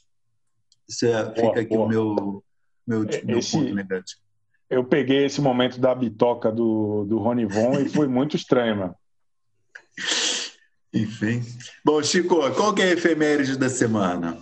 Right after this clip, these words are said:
Speaker 2: Ainda nos setenta anos da televisão brasileira, eu queria aqui fazer uma homenagem.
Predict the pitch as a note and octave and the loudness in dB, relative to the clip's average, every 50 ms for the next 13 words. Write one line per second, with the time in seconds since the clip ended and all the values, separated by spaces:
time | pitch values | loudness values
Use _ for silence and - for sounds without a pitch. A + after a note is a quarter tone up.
0 | - - _ _ _ _ _ _ _ _ _ _ _ _ _ _ _ _ _ _ | -16 -20 _ _ _ _ _ _ _ _ _ _ _ _ _ _ _ _ _ _
1 | _ _ _ _ - F#3 G3 G#3+ A#3 A3 A3 G#3+ G3+ G3+ G3 F3+ D#3+ D3 C3+ - | _ _ _ _ -2 0 2 2 2 2 2 2 2 4 4 4 4 2 0 0
2 | - E3+ D#3 - - E3 E3+ D#3+ D#3 C#3+ C3 B2+ B2+ C3 B2+ A#2+ A2+ A2 G2+ F#2+ | 0 0 0 2 2 0 0 2 2 2 2 4 2 2 2 2 0 0 -2 -4
3 | G#2+ A2+ A2+ G#2+ G#2+ - G#2+ G#2+ G#2+ G2+ F#2+ F#2+ G#2 G#2+ G#2+ G#2 G#2+ G2+ F#2+ F#2 | -2 -2 -2 0 0 0 0 0 0 0 -2 -4 -4 -4 -2 0 0 -2 -2 -4
4 | F#2+ G2 G#2 A#2 A2+ A2 G#2+ G#2+ B2+ B2 B2 A2+ - C3 - C3+ A#2+ A2 A#2+ A#2+ | -4 -2 -2 -2 -2 -2 -4 -4 -2 -2 -2 -2 -4 -4 -2 0 0 0 0 0
5 | B2+ C3 B2 A#2+ A#2 G#2+ G#2 G#2+ A2+ A#2+ B2 B2 A#2+ A2+ A#2 B2+ | 0 0 0 0 0 -2 0 0 0 0 0 0 0 -2 -4 -6